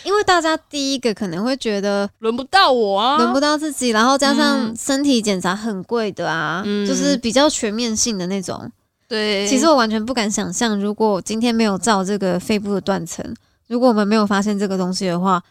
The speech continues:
Speaker 1: 它一定就是继续长大，继续长大，然后在我们不知道的时候就扩散了，搞不好扩散到淋巴，扩散到骨头，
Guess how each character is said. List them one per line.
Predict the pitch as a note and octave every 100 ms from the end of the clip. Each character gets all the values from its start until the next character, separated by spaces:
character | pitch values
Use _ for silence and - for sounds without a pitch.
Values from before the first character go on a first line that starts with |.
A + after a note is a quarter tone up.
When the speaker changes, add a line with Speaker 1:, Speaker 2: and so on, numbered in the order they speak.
| _ _ _
Speaker 1:
它 | A#3
一 | A3
定 | A3
就 | G#3+
是 | G#3
继 | G3+
续 | G3 G3
长 | D#3 -
大， | F3
继 | F3+ F#3+
续 |
长 | F3+ - -
大， | D#3+ - - _ _
然 | G#3
后 | F#3+ A3
在 | A3 A3+
我 | G3
们 | E3+
不 | F3
知 | G#3+ G3
道 | F#3+
的 | F3+
时 | F3
候 | F3+
就 | F#3+
扩 | - G#3
散 | F3+ F3+ C#3
了， | - A3 -
搞 | G3
不 |
好 | A3
扩 | G#3+ A3+
散 | G#3+ G3+
到 | G#3
淋 | E3+ D#3
巴， | - E3+ F3
扩 | G#3
散 | G3+
到 | F#3 F#3
骨 | - -
头， | G3